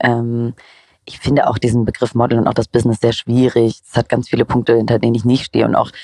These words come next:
mich nur als Model. Ich finde generell diesen einen Stempel, den man halt immer durch diesen Job kriegt. „Und was machst du beruflich?“ Das ist ja auch eine Sache, die in Deutschland sehr viel, ähm, größer ist, sehr viel wichtiger ist als in anderen Ländern, wo du das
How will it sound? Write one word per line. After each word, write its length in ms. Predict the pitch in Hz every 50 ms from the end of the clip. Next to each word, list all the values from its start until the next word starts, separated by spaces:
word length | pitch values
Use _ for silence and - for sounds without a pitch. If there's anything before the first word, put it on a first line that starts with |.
| - - - - - -
mich 220 | - 123 - - 131
nur 100 | 127 123
als 220 | - 123 - -
Model. 240 | 110 120 127 127 120
Ich 100 | 120 -
finde 140 | - 123 123
generell 320 | - 127 123 - 123 123
diesen 160 | 127 120 -
einen 160 | - 123 127 123
Stempel, 360 | - - 123 123 135 147 135
den 120 | - 120
man 140 | 117 117 117
halt 100 | 123 117
immer 180 | - - 117 113
durch 140 | 113 113 -
diesen 220 | - 117 - 113
Job 180 | - 127 - -
kriegt. 260 | - - - - -
„Und 140 | - 175 -
was 100 | 131 -
machst 220 | 120 123 - -
du 40 | 127
beruflich?“ 400 | 104 113 - - 110 - - 107
Das 100 | - -
ist 60 | - -
ja 80 | -
auch 60 | - 127
eine 80 | 127
Sache, 220 | - 123 123 - 123
die 80 | 113 120
in 100 | 117 113
Deutschland 600 | 117 117 117 117 - - 120 113 113 110 - _
sehr 200 | - 120 120 120
viel, 320 | 123 - - 123 120 117 113 - - - - - - - - - - -
ähm, 300 | - 120 117 113 113 101 -
größer 440 | - - 135 135 156 160 - 139 87
ist, 120 | 117 -
sehr 80 | 135 127
viel 160 | 113 120 110
wichtiger 340 | 120 135 - - - - 120
ist 120 | 110 113 -
als 140 | 113 101
in 100 | - 107
anderen 240 | 78 110 110 110 104
Ländern, 340 | 107 107 113 131 156 160 135
wo 60 | 113
du 100 | - 104
das 240 | 104 110 107 104 -